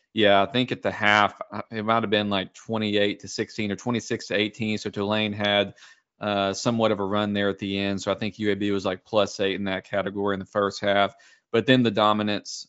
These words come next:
uh, continued in the second half, finished the game plus eighteen points in the paint. Uh, U A B, I thought, did a good job in this game, uh, creating and, uh, converting on easy opportunities around the basket. So they finished nineteen of twenty-five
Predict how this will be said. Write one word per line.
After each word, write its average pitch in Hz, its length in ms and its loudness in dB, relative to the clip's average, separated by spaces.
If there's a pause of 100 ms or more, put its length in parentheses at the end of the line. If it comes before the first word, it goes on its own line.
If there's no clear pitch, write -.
uh, 101 240 -2
continued 101 420 -6
in 98 60 -6
the 92 60 -12
second 98 320 -2
half, 98 340 0
finished 101 240 -6
the 101 80 -8
game 98 280 -4
plus 98 300 -4
eighteen 98 380 -4
points 101 320 -8
in 104 60 -6
the 90 100 -8
paint. 98 380 -6 (520)
Uh, 95 320 2
U 123 200 6
A 131 80 8
B, 113 180 4
I 110 60 4
thought, 101 240 2
did 101 120 -2
a 101 40 -4
good 98 160 -2
job 101 300 4
in 101 60 -4
this 95 160 -4
game, 98 560 -2
uh, 95 300 -4
creating 101 560 2 (340)
and, 98 380 -2
uh, 95 500 2
converting 104 480 2
on 95 120 -2
easy 98 260 -2
opportunities 101 560 -4
around 98 160 -2
the 95 60 -6
basket. 98 500 -4
So - 80 -10
they 101 60 -4
finished 101 320 -6
nineteen 101 420 -2
of 95 60 -6
twenty-five 101 640 0